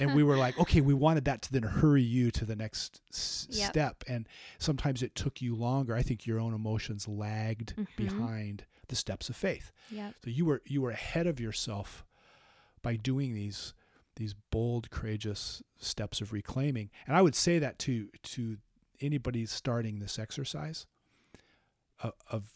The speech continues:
Speaker 1: doing your own reclaiming, your emotions may well lag behind.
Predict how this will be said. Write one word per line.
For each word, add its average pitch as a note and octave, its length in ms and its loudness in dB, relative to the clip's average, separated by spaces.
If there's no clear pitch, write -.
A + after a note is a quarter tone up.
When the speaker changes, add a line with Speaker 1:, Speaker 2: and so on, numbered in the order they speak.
Speaker 1:
doing C3 300 4
your A#2 160 2
own A#2+ 160 2
reclaiming, A2+ 580 -2
your D#3 520 8
emotions C#3 540 -2
may A2+ 140 -2
well A2+ 260 0
lag G#2+ 280 -2
behind. G2+ 460 -6